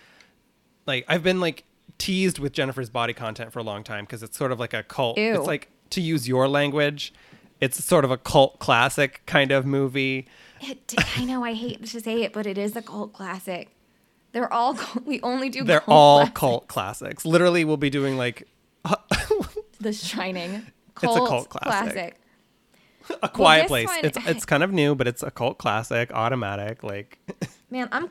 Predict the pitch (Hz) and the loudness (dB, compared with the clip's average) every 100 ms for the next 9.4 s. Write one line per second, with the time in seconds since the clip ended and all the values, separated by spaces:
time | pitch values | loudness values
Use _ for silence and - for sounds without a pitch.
0 | - 294 339 427 415 339 208 214 202 208 | -6 -6 -4 -2 -2 -2 -2 -2 -4 -4
1 | 170 180 190 151 - 165 143 - 151 - | -6 -6 -8 -12 -10 -8 -8 -10 -12 -10
2 | 196 208 202 180 175 180 175 170 175 190 | -8 -8 -6 -6 -6 -8 -8 -10 -10 -10
3 | 160 - 170 156 170 165 160 165 165 151 | -10 -10 -12 -12 -12 -10 -12 -10 -10 -8
4 | 170 170 160 143 160 - 170 156 151 160 | -8 -8 -12 -12 -12 -12 -14 -12 -12 -10
5 | 151 - 165 214 175 143 131 120 160 214 | -10 -6 0 2 2 2 0 0 0 0
6 | 190 202 269 - 214 190 - - _ _ | -2 -2 -2 -2 -2 0 -2 -8 _ _
7 | _ - - 294 330 254 294 320 233 226 | _ -18 -6 -2 0 2 4 4 2 -2
8 | 247 214 208 202 - _ - 220 - - | -2 -2 -2 -4 -8 _ -6 0 2 2
9 | 214 220 165 | 0 -4 -6